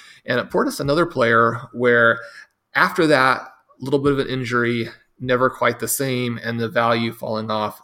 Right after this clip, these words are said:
very, very fast. And so you look at Barkley,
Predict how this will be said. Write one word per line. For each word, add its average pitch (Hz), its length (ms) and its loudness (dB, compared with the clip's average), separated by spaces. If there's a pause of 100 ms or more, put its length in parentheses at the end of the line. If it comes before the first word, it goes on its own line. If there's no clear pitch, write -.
very, 123 300 0
very 98 200 -4
fast. 101 480 -8
And 110 120 -8
so 110 300 0 (300)
you 131 80 -2
look 185 160 4
at 175 120 -2
Barkley, 131 480 0